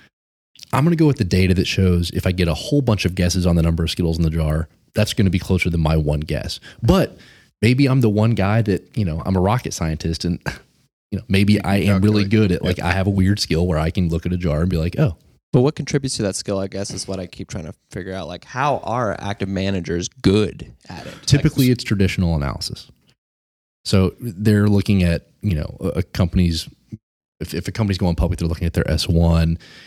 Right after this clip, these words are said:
Speaker 1: If they're looking at Apple, they're looking at their quarterly, you know, uh, docs. They're looking at cash flows, earnings per share. They're evaluating a company's financials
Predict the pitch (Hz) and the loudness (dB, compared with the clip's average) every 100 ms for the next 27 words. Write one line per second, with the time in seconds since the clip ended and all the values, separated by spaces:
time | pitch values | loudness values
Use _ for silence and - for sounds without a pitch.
0 | - 87 90 87 85 87 - 85 78 85 | -8 -2 0 0 -2 -4 -2 -4 -2 -4
1 | 82 82 85 82 85 - 92 82 80 80 | -4 -4 -8 -10 -12 -8 -6 -4 -6 -8
2 | 90 80 76 76 - - - 85 78 78 | -8 -6 -6 -10 -16 -20 -8 -4 -4 -4
3 | - - - 78 80 - 82 82 80 80 | -10 -8 0 2 2 2 2 2 2 0
4 | 76 - - - 120 92 - 80 65 69 | -2 -4 -8 0 2 2 0 0 0 -2
5 | - 101 95 - 90 - 101 87 82 87 | -4 -4 -4 0 -2 0 0 0 0 -2
6 | - 80 87 95 113 113 95 - 82 - | -2 -2 0 2 2 0 -2 -4 -2 -2
7 | - - 76 76 78 - 50 - | -4 -4 -4 -2 -4 -6 -12 -14